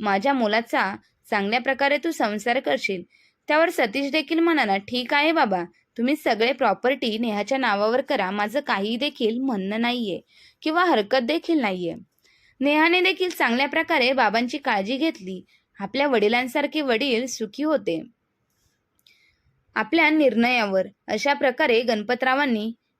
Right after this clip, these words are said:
वेगळ्या प्रकारचा निर्णय घेऊन सगळी प्रॉपर्टी आपल्या सुनेच्या नावावर केली होती आणि आता त्यांचं तिघांचं कुटुंब चांगल्या प्रकारे सुखासमाधानाने राहत होते.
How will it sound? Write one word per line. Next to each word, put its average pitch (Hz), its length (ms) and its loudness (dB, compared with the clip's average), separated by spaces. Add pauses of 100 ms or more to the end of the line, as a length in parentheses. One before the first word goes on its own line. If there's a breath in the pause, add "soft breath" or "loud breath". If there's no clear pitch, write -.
वेगळ्या 226 340 4
प्रकारचा 247 540 0
निर्णय 226 360 -2
घेऊन 254 300 -2
सगळी 226 300 0
प्रॉपर्टी 254 500 0
आपल्या 240 380 0
सुनेच्या 226 480 -6
नावावर 214 500 0
केली 202 280 -4
होती 254 400 -6 (420 soft breath)
आणि 262 260 0
आता 330 180 2
त्यांचं 311 520 2
तिघांचं 233 400 0
कुटुंब 285 440 -2
चांगल्या 214 480 -2
प्रकारे 254 420 0
सुखासमाधानाने 233 1120 -2
राहत 220 360 0
होते. 175 340 -6